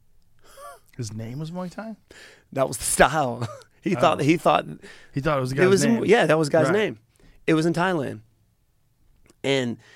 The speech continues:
Speaker 2: I don't know how true this story is, and maybe he was just blowing smoke, but Benny the Jet was undefeated, and he was fighting this guy named Muay Thai, and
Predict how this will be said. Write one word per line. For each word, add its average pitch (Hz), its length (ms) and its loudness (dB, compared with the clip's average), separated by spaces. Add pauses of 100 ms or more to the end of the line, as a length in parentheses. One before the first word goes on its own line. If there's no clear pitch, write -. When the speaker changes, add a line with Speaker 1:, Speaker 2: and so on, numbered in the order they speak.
(580)
Speaker 2:
I 160 60 2
don't 170 120 0
know 151 320 2
how 139 460 4 (680)
true 185 360 2
this 143 180 0
story 127 380 0
is, 127 240 0
and 131 60 -4
maybe 123 160 -2
he 123 80 -6
was 123 120 -4
just 117 120 -8
blowing 127 280 -6
smoke, 123 440 -6 (640)
but 143 420 -2 (540)
Benny 165 160 2
the 139 120 2
Jet 131 280 2
was 120 140 -4
undefeated, 127 480 -4
and 131 80 -16 (280)
he 120 140 -6
was 123 200 -4
fighting 135 280 0
this 135 140 -2
guy 123 260 -2
named 120 220 -2
Muay 127 180 -2
Thai, 113 380 -4 (880)
and 123 540 -2